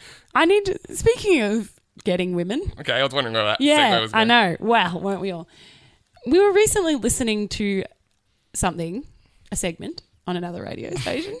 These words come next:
Speaker 2: <laughs>
Speaker 1: Derivative,
Speaker 2: Yeah, go on.
Speaker 1: where they were saying that ending up consoling two women would be a good situation.
Speaker 2: And you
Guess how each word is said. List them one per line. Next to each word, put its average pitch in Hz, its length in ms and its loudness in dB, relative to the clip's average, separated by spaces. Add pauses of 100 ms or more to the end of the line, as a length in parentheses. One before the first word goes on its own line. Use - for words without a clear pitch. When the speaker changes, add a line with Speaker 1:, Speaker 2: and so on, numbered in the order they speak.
Speaker 2:
<laughs> - 140 -18
Speaker 1:
Derivative, 220 440 -2 (100)
Speaker 2:
Yeah, 123 200 -8 (100)
go 117 200 -10
on. 120 60 -16 (220)
Speaker 1:
where 311 200 6
they 320 120 6
were 320 120 6
saying 262 320 2
that 214 220 2 (200)
ending 269 320 2
up 233 200 -2
consoling 220 600 0
two 226 260 0
women 202 320 0
would 175 120 -4
be 180 120 -2
a 175 60 -2
good 180 280 -4
situation. 170 800 -8 (840)
Speaker 2:
And 101 340 -6
you 101 240 -12